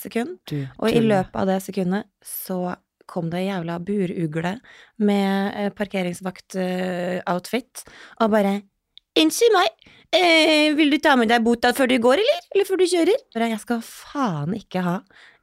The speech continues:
Speaker 1: en parkeringsbot for at jeg slapp av en venninne.» Når vi kom hjem fra Norefjell i går, der lå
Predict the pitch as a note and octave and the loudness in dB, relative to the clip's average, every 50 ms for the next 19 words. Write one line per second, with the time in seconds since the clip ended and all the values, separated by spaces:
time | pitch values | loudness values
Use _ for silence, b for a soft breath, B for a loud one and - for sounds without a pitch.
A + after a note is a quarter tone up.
0 | b - G#3+ G#3+ G#3 - A3+ G#3+ G#3 _ - F#3+ F#3 E3+ D#3+ E3 D#3+ - - E3+ | b 0 0 0 2 0 -2 -2 -4 _ -8 -4 -4 -2 -2 -2 -4 -6 -6 -6
1 | F3+ G#3 - - - - A#3+ G#3+ G#3 - G#3+ G#3 - A3 A3 G#3+ _ - E3 E3+ | -6 -6 -6 -10 -8 -4 -4 -4 0 0 -2 -2 0 -2 -2 -2 _ -4 -4 -4
2 | F#3 - b b b - A#3+ A#3+ B3 B3+ B3+ C4 B3 A#3 G3 G#3 A#3+ A#3 _ _ | -4 -8 b b b 2 4 4 4 4 4 4 2 2 2 0 -2 -4 _ _
3 | _ _ _ - - B3 B3+ - C4 B3+ A3 G#3 G3+ - A3 A3 G#3+ F#3 F3 - | _ _ _ -6 -4 -2 -2 0 0 0 0 0 0 -2 -2 -2 0 -2 -2 -4
4 | F#3 F#3 G3 F#3+ G3 A#3+ - _ _ b b b b b b b D#3+ D3 E3+ F3+ | -4 -4 -4 -4 -4 -6 -8 _ _ b b b b b b b -6 -4 -2 0
5 | G#3 B3 B3+ B3+ A3 G3 G3+ A3 B3 A#3 | 0 -2 -2 -2 0 0 0 0 -2 -4